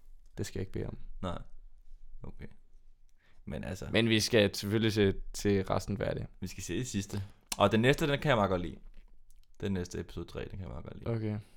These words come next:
Speaker 2: Og jeg synes, okay, hvis jeg kan prøve at sige lidt godt om den her film, så synes jeg faktisk, at der er nogle gode sådan setups med Anakins karakter i den her film. Det der med, hans mor dør. Og, og selvom den der hele konflikt, han har med Obi-Wan, er fucking latterlig og irriterende, så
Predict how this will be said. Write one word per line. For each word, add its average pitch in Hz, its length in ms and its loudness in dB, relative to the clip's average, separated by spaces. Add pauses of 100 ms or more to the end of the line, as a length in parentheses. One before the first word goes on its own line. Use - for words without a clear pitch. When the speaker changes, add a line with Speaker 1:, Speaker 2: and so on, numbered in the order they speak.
(260)
Speaker 2:
Og - 80 4
jeg 120 80 6
synes, 131 160 0
okay, 123 140 4
hvis 107 120 4
jeg 117 60 0
kan 120 80 -6
prøve 156 100 10
at 156 60 8
sige 160 140 6
lidt 147 140 6
godt 139 140 10
om 131 60 6
den 127 60 2
her 117 120 2
film, 110 140 0
så 104 60 -4
synes 123 160 0
jeg 131 80 0
faktisk, 110 380 4
at - 380 -2
der 104 80 6
er 101 140 8
nogle 104 360 6
gode 113 280 2
sådan 104 240 2
setups - 680 4 (600)
med - 160 0
Anakins 117 380 4
karakter 98 420 2 (220)
i - 40 -4
den 92 100 -4
her 87 80 0
film. 92 220 -4
Det - 60 -10
der 87 60 -4
med, 92 80 -2
hans 90 160 -6
mor 92 260 2
dør. 92 320 0 (1040)
Og, - 380 -2 (400)
og 113 80 2
selvom 110 400 8
den 104 200 8
der 90 220 6
hele 104 180 6
konflikt, 101 440 2
han 95 100 2
har 95 180 6
med 90 100 2
Obi-Wan, 90 380 4
er 87 40 -2
fucking 85 500 -2
latterlig 85 420 -2
og 67 100 -4
irriterende, 85 460 -2
så 90 220 0